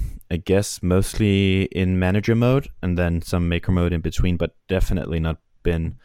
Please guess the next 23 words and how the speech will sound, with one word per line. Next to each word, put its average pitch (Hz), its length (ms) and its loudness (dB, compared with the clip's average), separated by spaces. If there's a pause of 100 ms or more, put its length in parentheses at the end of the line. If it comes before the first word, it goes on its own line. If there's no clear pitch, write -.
(240)
following 82 720 0
the, 82 500 2 (500)
you 87 80 0
know, 78 180 2
the 76 240 0
half 80 280 0
a - 20 -4
day 82 180 0
of 80 160 -2
maker 82 280 -4
and 82 120 -2
then 80 120 -2
half 80 220 -2
a - 40 -10
day 82 100 0
of 78 80 0
manager, 80 360 0
'cause - 220 -6
it's 78 160 -8
just, - 360 -10
there's 60 260 -6
been 73 220 -6
no 60 300 -4